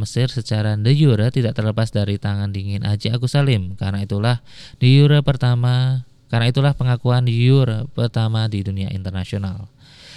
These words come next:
Solhin Salam, sejarah, sejarawan dan penulis sejumlah biografi tokoh Indonesia dalam bukunya Haji Agus Salim Pahlawan Nasional pada tahun seribu sembilan ratus enam puluh lima menilai, Agus Salim bukan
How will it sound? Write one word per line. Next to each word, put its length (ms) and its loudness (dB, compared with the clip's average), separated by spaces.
Solhin 480 2
Salam, 400 2
sejarah, 640 -2
sejarawan 640 2
dan 320 0
penulis 400 -2
sejumlah 400 0
biografi 400 2
tokoh 240 -2
Indonesia 320 -2
dalam 320 -2
bukunya 400 -6
Haji 400 -6
Agus 240 -4
Salim 320 -4
Pahlawan 400 -4
Nasional 560 0
pada 240 -2
tahun 240 -4
seribu 240 -4
sembilan 240 -2
ratus 80 -8
enam 160 -4
puluh 240 -6
lima 320 -4
menilai, 480 -8
Agus 240 -4
Salim 240 -2
bukan 320 -4